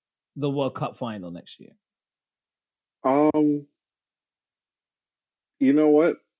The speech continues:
Speaker 2: I'm the same thing with Argentina. I don't expect them to, but I'm not shocked that they are there. I mean, let's be real. Like, they're, they're playing really great now.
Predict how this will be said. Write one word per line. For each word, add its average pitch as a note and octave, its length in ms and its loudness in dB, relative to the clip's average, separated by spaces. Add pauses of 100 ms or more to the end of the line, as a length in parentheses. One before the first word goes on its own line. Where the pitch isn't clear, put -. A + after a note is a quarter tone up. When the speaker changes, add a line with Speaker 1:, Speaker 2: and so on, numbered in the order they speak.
(220)
Speaker 2:
I'm C3+ 200 -4 (160)
the A2 320 -6
same C#3+ 340 -2
thing D3+ 300 0
with D3 240 2
Argentina. C#3 840 0 (180)
I G2+ 140 0
don't A2+ 260 0
expect G2 440 -2
them B2+ 240 -6
to, C#3 380 0 (260)
but F#2+ 380 4 (120)
I'm F2 180 -6
not F#2 200 -6
shocked F#2 320 -4
that F2+ 140 -4
they C#2+ 260 0
are F#2+ 380 -2 (160)
there. D3+ 340 0 (160)
I F#2 80 -10
mean, F#2+ 460 -6 (960)
let's A#2 300 4
be G2+ 160 6
real. G2 380 6
Like, E2 360 0 (140)
they're, F#2+ 260 2
they're F#2 180 -2
playing F#2 440 -6
really F2 260 0
great D#2+ 280 -2
now. F2 420 -6